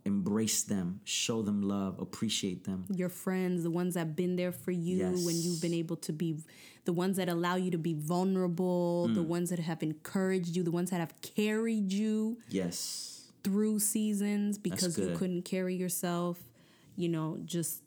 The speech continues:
Speaker 2: shoot a text, give them a phone call, but let, let people in this season know how much you appreciate them. We've experienced, um, you know, we recently, uh, had to speak at a memorial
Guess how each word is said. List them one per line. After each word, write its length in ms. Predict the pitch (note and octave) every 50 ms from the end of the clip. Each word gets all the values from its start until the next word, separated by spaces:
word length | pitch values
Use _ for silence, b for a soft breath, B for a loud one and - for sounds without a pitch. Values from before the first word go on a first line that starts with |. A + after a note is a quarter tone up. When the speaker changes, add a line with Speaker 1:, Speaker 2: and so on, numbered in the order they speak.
| _ _
Speaker 2:
shoot 420 | - - - - - - G3+ G3+ G3
a 60 | F#3+
text, 500 | G3 - - F#3+ F#3+ F#3 F#3 - - F#3+
give 160 | F3 F3+ F3
them 160 | F3+ F3+ F3
a 40 | E3+
phone 300 | D#3+ - - E3+ F3 E3+
call, 180 | - - E3 D#3
but 320 | D#3+ D#3+ D#3+ E3 F3+ - - E3
let, 480 | D#3 D#3 D#3+ E3+ F3+ F#3 F#3 - - - _ _ _ -
let 420 | F3 F3+ F#3 G3 G#3 A3 - -
people 380 | - - A3 G#3 G#3 G3+ F#3+ F#3
in 120 | F3+ F3
this 140 | E3+ E3+ E3
season 400 | - - F#3 F3+ E3+ F#3 E3+ E3
know 160 | E3 E3+ E3+
how 160 | E3 - E3 D#3+
much 260 | D#3+ D#3+ D#3 D#3+ -
you 60 | E3
appreciate 580 | D#3 D#3 - - E3 D#3 - - D#3 D#3 D3+ -
them. 220 | - C#3+ D3+ F3 B B B B B B B B B B B B
We've 240 | B F3+ A3 A3+ G3+
experienced, 880 | G#3+ G#3 G#3 - - - G#3+ G3+ G#3 G#3 G3+ G3 G3 F#3+ F3+ - - - - _ _ _ _ - - - -
um, 480 | F#3 F3 E3+ E3 E3 D#3+ D#3+ E3 - - - _ _ _ _ _ _ _ _ _ - - _ -
you 180 | G3+ F#3+ F3+ F#3
know, 220 | F3+ F3 E3+ E3+
we 260 | E3 - E3+ F#3 F#3 F3+
recently, 840 | E3 E3+ G3+ G#3 G3+ - - G3 E3+ F3 F3+ F3+ F3 E3 D#3+ - B B B B B B B B B B -
uh, 180 | - - -
had 260 | - - F#3 F#3 F3+ -
to 80 | - F3
speak 360 | - - - G3 F#3+ F3+ -
at 80 | E3
a 40 | E3
memorial 840 | E3 D#3+ D#3+ D#3+ E3 E3+ F3 F3+ F3+ F3+ E3 D#3 D3+ D3+ D#3 F3 -